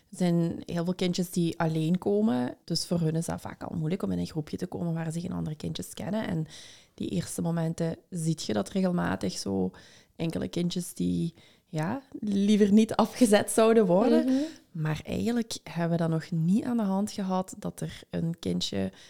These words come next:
Speaker 1: niet meer wilde terugkomen of doorheen de dag zei dat hij naar huis wilde gaan, omdat hij,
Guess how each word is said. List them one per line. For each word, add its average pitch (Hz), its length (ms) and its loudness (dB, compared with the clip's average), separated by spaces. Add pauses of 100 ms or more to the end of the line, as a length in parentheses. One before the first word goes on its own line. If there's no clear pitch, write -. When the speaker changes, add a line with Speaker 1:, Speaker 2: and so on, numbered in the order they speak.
(140)
Speaker 1:
niet 156 320 -2
meer 185 200 4
wilde 180 240 0
terugkomen 180 840 -2
of - 380 -4
doorheen 185 340 2
de 185 80 0
dag 185 280 0
zei - 240 -2
dat 196 140 -2
hij 214 80 -4
naar 190 160 0
huis 180 280 -2
wilde 202 260 0
gaan, 185 340 -2
omdat 180 400 -2
hij, 185 180 -2